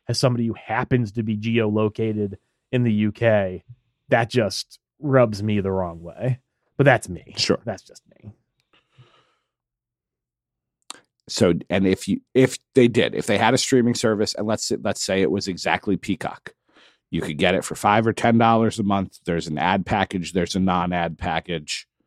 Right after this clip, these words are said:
Speaker 2: and you get Dynamite, Rampage, and the pay-per-views.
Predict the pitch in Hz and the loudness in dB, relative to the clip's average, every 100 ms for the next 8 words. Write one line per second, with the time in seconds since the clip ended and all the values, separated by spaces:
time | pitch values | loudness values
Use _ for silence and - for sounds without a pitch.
0 | _ _ _ _ _ _ - 92 90 82 | _ _ _ _ _ _ -6 -2 0 2
1 | 90 73 78 92 92 98 92 87 92 92 | 0 0 0 2 2 2 2 0 -2 -2
2 | 87 101 90 85 80 - _ _ _ _ | 0 -2 -2 -2 -4 -8 _ _ _ _
3 | - 98 98 95 107 85 80 69 76 67 | 0 4 4 4 2 0 -2 -4 -4 -4
4 | - | -8